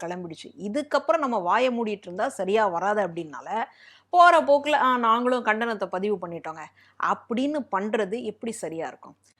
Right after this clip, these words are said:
ஒருத்தன் விபத்துல இருக்கிறான்னா அவனை பார்த்து பரிதாபப்படுவதை விட, அவனை உடனடியாக மருத்துவமனைக்கு அனுப்பி வைப்பது தான் சரியா இருக்கும்.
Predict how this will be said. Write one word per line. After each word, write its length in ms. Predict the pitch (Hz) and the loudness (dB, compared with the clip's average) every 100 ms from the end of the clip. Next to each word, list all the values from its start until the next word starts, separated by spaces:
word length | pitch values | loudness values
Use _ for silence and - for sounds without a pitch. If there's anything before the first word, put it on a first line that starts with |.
| _ | _
ஒருத்தன் 800 | - 180 180 262 277 208 175 165 156 156 | -6 -6 -4 -4 -2 -4 -6 -10 -14 -8
விபத்துல 400 | 175 202 294 302 233 | 2 4 4 4 0
இருக்கிறான்னா 680 | 196 240 247 214 160 175 202 | 0 -2 -2 -6 -6 -10 -8
அவனை 300 | 185 190 185 | -6 -6 -6
பார்த்து 300 | 214 247 269 - | -4 -4 -4 -2
பரிதாபப்படுவதை 960 | 196 247 285 277 - 208 190 175 160 | -2 2 2 2 0 0 0 0 -4
விட, 380 | 160 165 233 262 - _ _ - | -2 4 4 4 -6 _ _ -4
அவனை 260 | 190 190 | -2 0
உடனடியாக 680 | 185 247 339 311 247 208 247 | 0 0 0 2 2 0 0
மருத்துவமனைக்கு 800 | 202 226 285 302 254 214 196 185 | -2 -4 -4 -6 -4 -4 -4 -4
அனுப்பி 320 | 196 262 269 | -4 -4 -2
வைப்பது 300 | 220 196 185 | -2 -2 -6
தான் 120 | 269 | -8
சரியா 340 | - 185 208 196 | -4 -2 0 -2
இருக்கும். 260 | 165 - | -4 -12